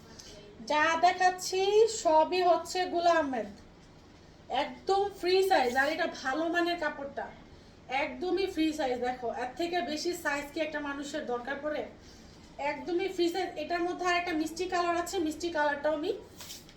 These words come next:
দেখিয়ে দিচ্ছি। আয়, ওই পাশের রুমে যাও। অরেঞ্জের প্যান্ট, এই থাকছে তোমার দুপাট্টা। দেখো, দুপাট্টার কাপড়টাও অনেক বড়,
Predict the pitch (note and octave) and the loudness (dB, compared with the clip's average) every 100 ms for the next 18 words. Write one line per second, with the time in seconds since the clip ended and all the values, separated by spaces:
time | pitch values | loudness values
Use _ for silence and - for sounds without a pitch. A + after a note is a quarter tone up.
0 | - B3+ D4 - A#3 B3 - A#3+ C#4 E4+ | -6 -4 -4 -6 -8 -8 -4 0 2 2
1 | D#4+ D4+ E4+ E4+ F#4 F#4 E4+ B3+ - - | 2 2 2 0 -2 -4 -4 -4 -4 -12
2 | - - - - - - - - - - | -18 -20 -20 -20 -20 -20 -20 -20 -20 -20
3 | - - - - - - - - C#4 C#4+ | -20 -20 -20 -20 -20 -20 -20 -4 0 2
4 | E4+ E4 F#4 F4+ D4+ E4 A#4+ - - - | 2 2 0 0 0 2 -2 -4 -12 -14
5 | - - - - - - - - - - | -20 -20 -20 -20 -20 -20 -20 -20 -20 -20
6 | - - - - - - - - C4 C#4+ | -20 -20 -20 -20 -20 -20 -16 -10 -8 -6
7 | D4+ D4+ - F4 F4 C4 B3 D4+ G#4+ - | -6 -6 -6 -8 -6 -6 -4 -4 -6 -10
8 | - - - - - - - - - - | -20 -20 -20 -20 -20 -20 -20 -20 -20 -20
9 | - - - - A3 A#3+ A#3 A3 - G3 | -20 -20 -20 -16 -12 -6 -6 -6 -8 -10
10 | F3+ - - - - - - - - - | -10 -16 -20 -20 -20 -20 -20 -20 -20 -20
11 | - - - - - - - - - - | -20 -20 -20 -20 -20 -20 -20 -20 -20 -20
12 | - - - - - - - - - - | -20 -18 -20 -20 -20 -20 -20 -20 -20 -20
13 | - - - - - - - - - - | -20 -20 -20 -20 -20 -20 -20 -20 -20 -20
14 | - - B3+ B3+ A#3+ A3+ C#4+ D#4+ E4 F4 | -20 -6 -4 -4 -4 -6 -2 -2 0 -2
15 | F4 D#4+ F4 - E4+ E4+ - C4+ C#4+ D#4+ | -2 -2 -4 2 4 4 2 -2 -2 -2
16 | D#4+ A#3 C4 A3+ | -4 -2 -2 -2